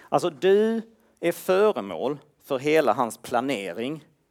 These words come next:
innan jorden blev till. För du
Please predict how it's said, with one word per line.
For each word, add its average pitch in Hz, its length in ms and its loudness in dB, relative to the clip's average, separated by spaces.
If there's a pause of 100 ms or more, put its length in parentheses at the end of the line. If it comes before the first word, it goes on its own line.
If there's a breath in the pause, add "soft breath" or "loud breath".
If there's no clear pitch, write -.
(140)
innan 127 640 -4
jorden 90 460 -10
blev 90 140 -8
till. - 340 -12 (420 loud breath)
För 113 180 -16
du 233 400 2